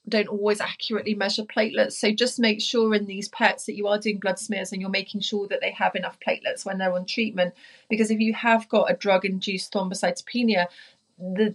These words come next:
data show that these pets don't often bleed because of that. But that would be a reason, obviously, for discontinuing the drugs, thinking about all the side effects that we talked about. We hadn't specifically mentioned that. So it's probably good to touch on that you do need to keep a really close eye on platelet levels as well.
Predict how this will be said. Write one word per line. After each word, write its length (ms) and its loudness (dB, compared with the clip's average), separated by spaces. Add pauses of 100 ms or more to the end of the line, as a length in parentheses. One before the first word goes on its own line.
data 180 8
show 200 2
that 120 0
these 200 -4
pets 320 0
don't 360 2
often 540 -2
bleed 380 0
because 300 -8
of 100 -6
that. 240 -2 (260)
But 140 6
that 160 4
would 120 2
be 120 -4
a 60 -2
reason, 360 -6
obviously, 320 -6
for 120 -10
discontinuing 760 -4
the 80 -6
drugs, 540 2
thinking 320 -2
about 360 4
all 160 0
the 100 -4
side 320 2
effects 420 -2 (240)
that 100 4
we 100 -4
talked 300 -8
about. 240 4
We 80 -4
hadn't 260 -4
specifically 640 -6
mentioned 440 -4
that. 160 -6
So 100 -14
it's 60 -14
probably 340 0
good 260 -4
to 140 -10
touch 320 -2
on 80 -2
that 140 -6
you 80 -10
do 160 2
need 160 -4
to 80 -14
keep 200 -12
a 40 -14
really 180 -6
close 300 -10
eye 80 -6
on 100 -12
platelet 340 -12
levels 360 -12
as 100 -12
well. 320 2